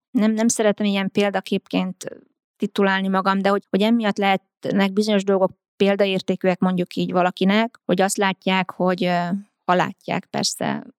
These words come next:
mindig van az a vonal, hogy neki könnyű, tehát nekem mindig könnyű, azt is tudom. <laughs> Arra még nem jöttem rá, mi oda, igen. De hogy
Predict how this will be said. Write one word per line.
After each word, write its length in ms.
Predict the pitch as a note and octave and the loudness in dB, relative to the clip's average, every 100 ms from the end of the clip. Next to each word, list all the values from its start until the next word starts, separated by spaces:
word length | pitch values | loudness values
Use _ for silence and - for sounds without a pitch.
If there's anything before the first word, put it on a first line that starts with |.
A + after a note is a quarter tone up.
| _ - | _ -2
mindig 300 | G3+ F#3 F3+ | 0 2 2
van 140 | F#3 | 0
az 140 | F3+ F3 | 0 -2
a 320 | F3+ F#3 - | -4 -6 -4
vonal, 280 | G#3+ F#3+ F#3 | 0 2 2
hogy 120 | F3 | 2
neki 260 | F3 F3+ - | 0 -2 -2
könnyű, 280 | - F#3 G3 | 0 2 2
tehát 280 | - - _ _ - | -2 -12 _ _ -2
nekem 320 | A3+ - F3+ | -2 2 0
mindig 260 | F3 - | 0 -4
könnyű, 240 | - F#3 F3+ | 0 0 0
azt 160 | - | -2
is 80 | - | -4
tudom. 220 | - A#3 C4+ - - B3+ C#4 | -2 0 -2 -2 -2 0 0
<laughs> 420 | - F3 G#4 F#4 | -2 -2 -2 0
Arra 120 | C#4 A#3+ | 2 2
még 140 | A3+ | 2
nem 140 | B3 | 2
jöttem 320 | A#3+ C4 C#4 B3+ | 2 0 0 0
rá, 120 | G#3+ | 0
mi 160 | G#3+ | 0
oda, 160 | G#3+ G3 | 2 0
igen. 300 | G#3+ C4+ D4 _ - | 0 -2 -2 _ -4
De 200 | G#3 G#3 | -2 0
hogy 260 | G#3+ G3+ | 0 -2